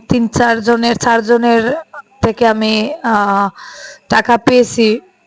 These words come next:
হয়তো উনাদের কাছে সামান্য, অনেকে বলছেন যে সামান্য টাকা দিলাম, কেউ কেউ বলছেন উনাদের মধ্যে থেকে যে বেশি দিতে পারি নাই।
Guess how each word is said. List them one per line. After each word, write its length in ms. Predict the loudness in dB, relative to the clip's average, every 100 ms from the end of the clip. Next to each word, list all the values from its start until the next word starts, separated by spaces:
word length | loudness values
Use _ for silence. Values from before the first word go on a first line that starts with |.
| _ -10
হয়তো 560 | 0 2 2 2 2 2
উনাদের 320 | 2 2 2
কাছে 240 | 0 0 2
সামান্য, 400 | 0 0 0 0
অনেকে 280 | -2 -2 0
বলছেন 400 | 0 0 -2 0
যে 140 | 0
সামান্য 340 | 0 -4 -4
টাকা 280 | -4 -4 -2
দিলাম, 440 | -2 0 0 -2 -8 _ -20 -20 -18 -20 -14 -10 -8
কেউ 200 | -2 -2
কেউ 180 | 0 -2
বলছেন 380 | 0 0 0 0
উনাদের 340 | 0 0 0
মধ্যে 280 | 0 0 -2
থেকে 460 | -2 -2 2 0 0
যে 300 | 0 0 2
বেশি 300 | 0 0 0
দিতে 240 | 0 -2
পারি 320 | -2 -2 -2
নাই। 240 | -2 -4